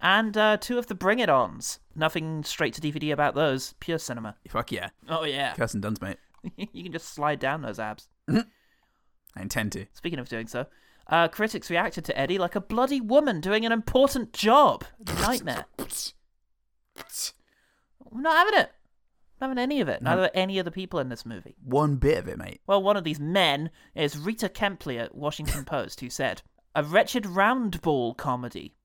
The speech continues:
Speaker 1: Oh, I don't like that. I don't
Speaker 2: Oh.
Speaker 1: like the round ball comedy. Screwball is one thing, but the
Speaker 2: Yeah.
Speaker 1: round ball?
Speaker 2: Oh.
Speaker 1: Just round balls? It's just,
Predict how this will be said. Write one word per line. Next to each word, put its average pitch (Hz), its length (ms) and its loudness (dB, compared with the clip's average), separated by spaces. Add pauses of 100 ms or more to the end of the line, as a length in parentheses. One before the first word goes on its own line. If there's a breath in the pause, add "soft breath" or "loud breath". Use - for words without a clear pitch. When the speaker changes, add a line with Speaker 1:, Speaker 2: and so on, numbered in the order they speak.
(380)
Speaker 1:
Oh, 151 100 4
I 165 60 6
don't 185 140 6
like 151 200 6
that. 117 160 -2
I 131 60 -2
don't 185 100 2
Speaker 2:
Oh. 208 40 2
Speaker 1:
like 196 100 2
the 170 80 -4
round 147 500 -2
ball 110 240 -4
comedy. 107 480 -10
Screwball 233 540 0
is 135 100 -2
one 156 200 0
thing, 120 200 -6
but 101 120 -12
the 135 80 -6
Speaker 2:
Yeah. 139 60 -8
Speaker 1:
round 160 340 -2
ball? 202 380 2 (260)
Speaker 2:
Oh. 120 220 4
Speaker 1:
Just 131 180 -8
round 156 320 2
balls? 180 580 -2
It's 147 140 -10
just, - 220 -10